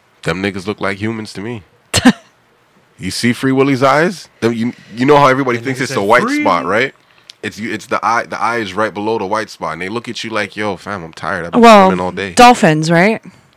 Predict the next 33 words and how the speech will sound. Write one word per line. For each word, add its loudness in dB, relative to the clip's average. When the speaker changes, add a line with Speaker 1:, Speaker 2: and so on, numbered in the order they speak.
Speaker 1:
Dolphins 0
as -6
well. -4
Speaker 3:
Yeah. -4
Speaker 2:
Yeah, -6
I -4
believe, -10
uh, -12
Speaker 1:
I 2
think -4
only -2
s-, -8
I -4
Speaker 2:
I -4
think -8
Speaker 1:
think -6
those -2
Speaker 2:
certain, -16
Speaker 1:
things -10
got -6
Speaker 2:
certain -8
Speaker 1:
souls. -4
Speaker 2:
animals, -8
maybe -4
Speaker 3:
Yeah, 6
Speaker 2:
not 0
Speaker 3:
same. 0
Speaker 2:
insects, -10
Speaker 1:
Sorry? 0
Speaker 2:
but -10
still, -10
even -14
then, -10